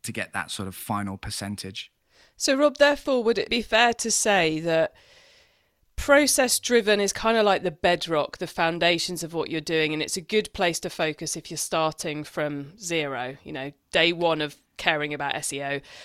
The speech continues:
Speaker 2: And then the out of the box becomes more and more important as you're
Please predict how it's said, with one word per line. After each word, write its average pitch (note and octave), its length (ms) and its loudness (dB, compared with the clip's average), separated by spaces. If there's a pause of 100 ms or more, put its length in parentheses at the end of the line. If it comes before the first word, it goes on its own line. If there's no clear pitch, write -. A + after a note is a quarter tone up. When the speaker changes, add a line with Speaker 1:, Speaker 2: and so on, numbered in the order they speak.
(180)
Speaker 2:
And G3+ 120 2
then F3+ 140 4
the F3+ 140 4
out G3+ 260 4
of F3+ 60 -8
the F3+ 60 -4
box - 360 0
becomes E3 480 -4
more F#3 220 -2
and E3+ 80 -4
more D#3+ 180 -2
important D3+ 500 -2
as D3+ 140 -4
you're D#3 300 -2